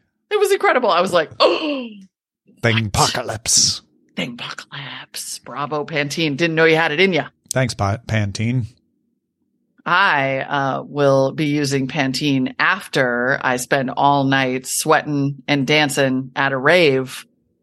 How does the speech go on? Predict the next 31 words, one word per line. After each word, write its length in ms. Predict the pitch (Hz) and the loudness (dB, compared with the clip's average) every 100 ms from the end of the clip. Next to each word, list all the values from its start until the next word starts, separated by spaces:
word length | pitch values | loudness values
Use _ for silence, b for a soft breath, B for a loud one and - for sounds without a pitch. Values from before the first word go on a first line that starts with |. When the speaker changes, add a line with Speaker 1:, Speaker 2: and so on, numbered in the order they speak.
| _ _ _ | _ _ _
Speaker 2:
What 260 | - 104 95 | -10 -6 -6
are 40 | |
you? 80 | 95 | -6
Speaker 1:
Because 200 | 92 147 | -4 -4
apparently 680 | 123 156 160 139 131 123 - | -2 0 2 2 0 -2 -6
Speaker 2:
Tw-, 340 | - 110 107 98 | -10 -8 -8 -8
twenty? 400 | - 120 147 147 135 _ _ _ _ _ | -4 -2 0 0 -4 _ _ _ _ _
What 120 | 120 | -4
are 20 | |
you 80 | 120 | -2
doing? 240 | 98 95 - _ _ _ _ _ | -2 -6 -14 _ _ _ _ _
Speaker 1:
Apparently 380 | 143 156 156 151 | 0 2 2 2
it's 160 | 143 151 | 2 2
nineteen 280 | 143 143 | 0 0
ninety-nine 440 | 139 135 131 127 127 | 0 0 2 2 2
all 120 | 127 | 0
over 120 | 123 | 0
again 300 | 120 120 117 | -4 -4 -6
and 120 | 123 120 | -6 -2
raves 140 | 120 | 2
Speaker 2:
What? 140 | 269 269 | 2 2
Speaker 1:
are 20 | |
totally 160 | 135 120 | -2 -6
back. 200 | 120 - | -6 -6
Speaker 2:
No, 720 | 156 147 156 135 127 120 113 120 | 0 4 4 6 4 2 0 0
really? 560 | 214 214 147 101 101 - | 4 4 4 -2 -4 -4
Speaker 1:
Yep. 320 | 160 - - _ | -4 -8 -16 _
Speaker 2:
They're 160 | 160 165 | 0 2
back? 600 | 143 190 277 311 - - - _ | 4 6 6 4 2 -10 -18 _
Speaker 1:
<laughs> 220 | _ 262 - | _ -18 -2
Wait, 220 | 151 | -2